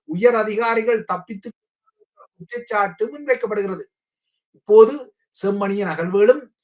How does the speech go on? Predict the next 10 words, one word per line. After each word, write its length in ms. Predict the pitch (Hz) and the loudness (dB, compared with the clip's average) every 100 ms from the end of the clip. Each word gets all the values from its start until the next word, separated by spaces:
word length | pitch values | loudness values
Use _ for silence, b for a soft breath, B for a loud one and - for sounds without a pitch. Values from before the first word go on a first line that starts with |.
| _ _ _ | _ _ _
இந்த 200 | 196 214 214 214 | -6 -2 -2 -2
கடிதத்தின் 580 | 185 208 226 202 220 | -4 0 0 0 -6
மூலம் 320 | 190 214 233 175 _ | -2 0 0 -4 _
ஏதோ 240 | 165 220 240 | 4 6 8
ஒரு 200 | 240 220 | 8 6
வகையில் 380 | 202 180 220 170 - | 2 -2 -4 -6 -12
சோமரட்ன 600 | 175 202 247 233 220 226 | -2 0 0 -4 -4 -6
ராஜபக்ஷ 500 | 202 208 214 208 - 202 | -4 -4 -4 -6 -8 -8
உட்பட்டவர்கள் 640 | 175 170 202 214 208 202 | -8 -8 -8 -6 -6 -6
மீதான 440 | 185 202 214 214 | -8 -6 -6 -6